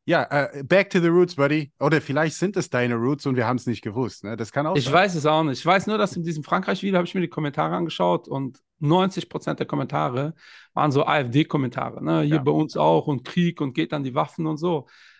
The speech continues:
Speaker 2: Ähm, es geht gar nicht darum, dass inhaltlich, was er so erzählt, ähm, alles hundert Prozent falsch ist. Ist ja oft so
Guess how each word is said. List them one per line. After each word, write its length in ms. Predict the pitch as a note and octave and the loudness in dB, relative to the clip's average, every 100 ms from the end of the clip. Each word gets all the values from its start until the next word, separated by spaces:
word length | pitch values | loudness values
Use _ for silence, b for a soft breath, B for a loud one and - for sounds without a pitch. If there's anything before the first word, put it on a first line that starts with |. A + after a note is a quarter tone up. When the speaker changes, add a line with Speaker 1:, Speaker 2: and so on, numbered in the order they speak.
| b | b
Speaker 2:
Ähm, 300 | C3 C3 C3 | -4 -2 -2
es 100 | C3 | 0
geht 180 | D3+ F#3+ | 0 2
gar 160 | F#3+ G3+ | 2 2
nicht 120 | F#3+ | 2
darum, 220 | E3+ F3+ | 2 4
dass 160 | E3 - | 2 2
inhaltlich, 520 | F#3 F#3+ F3+ F3 D#3+ | 2 2 2 -2 -6
was 160 | E3+ E3+ | -6 -4
er 60 | |
so 120 | D3+ | 0
erzählt, 580 | D#3+ D3 - F3 E3+ - _ | 0 0 0 2 0 -4 _
ähm, 600 | - D3+ D3 D3 C#3 - | -6 -2 -2 -2 -4 -6
alles 320 | - E3+ F#3 G3 | -2 2 2 2
hundert 180 | F3+ | -2
Prozent 300 | - D#3 D#3 | -2 -6 -6
falsch 260 | - F#3 F#3+ | 0 0 0
ist. 120 | C#3 | -4
Ist 60 | - | -2
ja 100 | - | 0
oft 240 | F#3+ - | 0 -2
so 300 | - B2+ B2 | -4 -4 -6